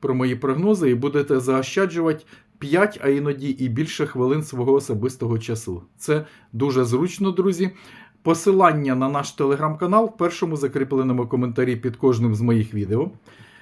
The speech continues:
Там саме де і посилання на всі мої соціальні мережі, ласкаво просимо! Дивлюсь я в прямих трансляціях всі матчі на сайті, який опублікований в описі під даним відео.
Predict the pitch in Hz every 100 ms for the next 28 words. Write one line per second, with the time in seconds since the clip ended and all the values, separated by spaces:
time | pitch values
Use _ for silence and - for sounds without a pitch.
0 | - _ - 151 151 220 233 160 147 143
1 | 147 170 196 190 151 135 - 165 156 151
2 | 135 117 139 131 127 127 156 170 170 135
3 | 127 - 120 113 113 117 113 165 202 233
4 | - - - 120 170 202 247 - 170 -
5 | 160 160 156 - 170 156 - 123 113 117
6 | 101 - - _ _ _ - - 180 -
7 | 135 135 110 - 156 180 _ _ _ _
8 | - 143 151 - 135 139 - 220 - 135
9 | 127 170 175 - 139 131 117 127 131 175
10 | 175 170 175 - 120 104 _ 185 151 -
11 | 151 151 185 190 _ - 117 98 135 143
12 | 143 151 151 - 113 117 92 82